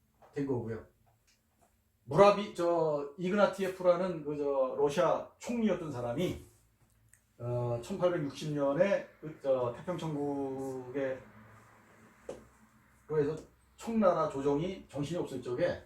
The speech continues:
오십팔 년에 아이온 조약을 통해 가지고 이쪽을 먹고 그다음에 여기까지 와서 이 블라디보스톡과 연해주를 얻었다 그러는 거예요. 이게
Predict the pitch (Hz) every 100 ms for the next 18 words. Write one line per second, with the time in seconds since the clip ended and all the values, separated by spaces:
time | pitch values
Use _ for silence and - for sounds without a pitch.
0 | - - 139 156 - 151 151 165 151 120
1 | 131 135 127 131 123 120 120 143 123 117
2 | 113 123 214 214 - - - - - _
3 | _ - - - _ _ - - - 170
4 | 139 110 - 127 - - _ _ _ -
5 | 123 131 131 190 - - 139 143 156 147
6 | 147 110 - 175 220 - _ _ - _
7 | _ _ - 139 156 165 139 151 143 139
8 | 127 120 120 117 - 180 190 - 131 135
9 | 143 143 147 160 208 147 127 139 131 117
10 | 101 95 90 90 98 85 - _ _ -
11 | - _ _ _ _ _ _ _ - 135
12 | 156 220 233 -